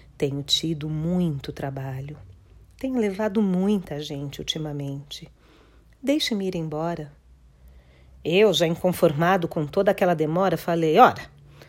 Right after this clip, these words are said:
se está aqui e não quer me levar, por que veio?" Retomando sua vagarosidade costumaz,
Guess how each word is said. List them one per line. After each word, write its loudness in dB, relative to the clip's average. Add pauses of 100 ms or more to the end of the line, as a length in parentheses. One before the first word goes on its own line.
(160)
se 2
está 6
aqui 2
e 4
não 4
quer 0
me 4
levar, 4
por 2
que 8
veio?" 4 (1200)
Retomando 0
sua -2
vagarosidade -6
costumaz, -6